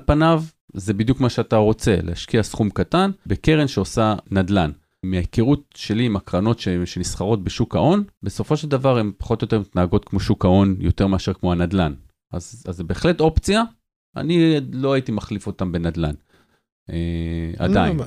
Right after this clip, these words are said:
Speaker 2: אני, אחד היתרונות הגדולים של הקרנות האלו, אה, שוב, אתה עדיין מהשוק הנדל"ן, אתה נהנה מהרווחים בו בצורה עקיפה, שזה מאוד מאוד נזיל. כלומר,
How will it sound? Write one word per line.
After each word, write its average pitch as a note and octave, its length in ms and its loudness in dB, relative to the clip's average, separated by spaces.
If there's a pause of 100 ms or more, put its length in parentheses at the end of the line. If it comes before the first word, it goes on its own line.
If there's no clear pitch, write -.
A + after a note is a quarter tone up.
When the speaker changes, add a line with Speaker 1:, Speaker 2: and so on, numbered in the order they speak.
Speaker 2:
אני, D3+ 140 -2 (760)
אחד D#3 220 0
היתרונות C#3 460 0
הגדולים B2 400 2
של A#2 260 -2
הקרנות A#2+ 560 0
האלו, D#3 400 2 (120)
אה, A2+ 60 0 (1120)
שוב, C3+ 220 -2
אתה A2 200 0
עדיין B2 400 0
מהשוק A2+ 300 -4
הנדל"ן, A#2 380 0
אתה A2 120 -4
נהנה G#2+ 300 0
מהרווחים G2+ 1200 -4
בו A#2+ 140 0
בצורה G2+ 500 -4 (220)
עקיפה, C3+ 460 -2 (240)
שזה B2 220 -4
מאוד A#2+ 260 0
מאוד A#2 240 0
נזיל. G2+ 400 0 (140)
כלומר, A2 240 0